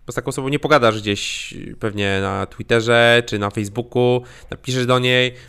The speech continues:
maila, może ci odpisze, może nie, bo po prostu dostajesz sto takich maili dziennie i może będziesz miał szczęście, może nie. E, ale jednak te osoby, które gdzieś tam włożyły kasę, no to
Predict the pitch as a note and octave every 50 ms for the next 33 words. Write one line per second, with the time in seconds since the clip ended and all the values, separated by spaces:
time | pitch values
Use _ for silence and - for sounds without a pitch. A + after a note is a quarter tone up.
0 | - - A#2+ B2 B2+ B2 B2+ B2 B2 B2 B2 A#2+ A#2+ A#2 A2+ - - A#2+ - -
1 | - - C3+ A#2 A#2 A2+ A#2 A2+ A#2 A#2+ A#2+ A#2+ A#2 A#2 A2+ - - A2+ - -
2 | - A2+ - A#2+ A2+ - - - B2+ A#2+ A#2+ A2 - A#2+ A#2+ A#2 A2+ G#2+ A2 G#2+
3 | G#2+ G#2+ A2 A2 A2+ A#2 A#2 A#2 A2+ - - _ _ - - - A#2 A#2+ A2+ A#2+
4 | A2 A2+ G#2+ A2+ A2 G#2 - - A#2+ A2+ - - A2+ A2 G#2+ A2 G#2+ A2 A#2+ D#3+
5 | F#3 - - - - - - - - - - - - - - A2 A2 A2 A2 A2
6 | A2 - - - - C3+ D3+ D3+ D3 C3 C#3+ C#3+ - - D#3 B2 C#3 - D3+ C3
7 | C3 - - C3+ C3 B2+ B2+ A#2+ - - - - B2+ - - A#2 - B2+ A#2 A2+
8 | A#2+ B2+ A#2+ B2+ C3+ A#2+ A2 G#2+ G#2 G2+ G#2 G#2+ - - A#2+ A2+ - A2+ G#2+ A#2
9 | A#2 A2+ A2+ - - A#2 A#2 A#2 A#2 A#2 A#2 A#2 A#2